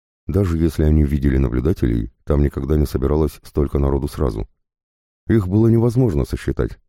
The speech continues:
Они вообще вместе никогда не сходились,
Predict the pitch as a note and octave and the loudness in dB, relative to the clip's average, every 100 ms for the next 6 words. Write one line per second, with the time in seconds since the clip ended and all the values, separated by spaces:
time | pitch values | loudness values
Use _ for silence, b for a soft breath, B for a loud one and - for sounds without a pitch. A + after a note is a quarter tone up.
0 | _ _ _ _ - D2+ C#2 C#2 - G#2 | _ _ _ _ 0 2 2 0 0 0
1 | C#2 D2 C#2 - C2 C#2+ C2+ C2 A#1 C2+ | 2 0 0 0 -2 0 0 0 0 -2
2 | D#2 E2 A#1+ | 0 -2 -2